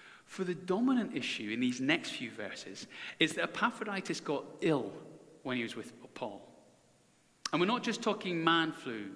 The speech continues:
here. He didn't just get a touch of the snivels and head off to the, uh, head off to bed for the rest of the day thinking he was gonna die. No,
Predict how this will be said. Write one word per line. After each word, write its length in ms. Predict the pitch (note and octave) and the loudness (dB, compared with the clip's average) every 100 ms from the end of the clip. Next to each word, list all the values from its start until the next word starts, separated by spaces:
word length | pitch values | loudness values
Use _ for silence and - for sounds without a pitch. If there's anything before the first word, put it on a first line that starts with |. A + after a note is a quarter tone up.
| - | -12
here. 340 | - A2+ F#2+ F2+ - - - - - | -8 -4 -4 -8 -14 -20 -20 -20 -4
He 100 | - | 4
didn't 200 | D3 G3+ | 6 6
just 140 | F#3+ - | 0 2
get 120 | F3 | 2
a 60 | D3 | 4
touch 200 | D#3+ - | 0 0
of 60 | |
the 60 | C#3 | -6
snivels 580 | - D3 C#3 A#2 A2 B2 | -2 -2 -2 -6 -6 -6
and 140 | A2 - - - | -6 -8 -12 0
head 220 | - D#3 | 4 4
off 180 | D3+ - | 2 -2
to 100 | D3 | 0
the, 200 | C3 A#2+ - - - - - | 2 2 -2 -12 -14 -12 0
uh, 320 | C#3 A#2 C3+ | 2 4 2
head 160 | D3 D#3+ | 4 2
off 120 | D#3 | 2
to 80 | - | -4
bed 260 | - D3 C#3+ | 4 4 4
for 140 | - | -2
the 80 | B2 | 2
rest 280 | C3 C3 - | 2 2 -2
of 60 | |
the 80 | B2 | -2
day 280 | B2 A#2+ G#2+ | 2 2 2
thinking 360 | A2 C3+ - | 2 0 4
he 80 | C3+ | 2
was 160 | B2+ B2 | 2 0
gonna 220 | C#3+ B2 | 0 0
die. 440 | A#2+ B2+ A#2+ G#2 - - - - | 0 0 0 -4 -8 -14 -20 -6
No, 500 | - D3 C4 A3 A#2+ | 4 4 4 0 -4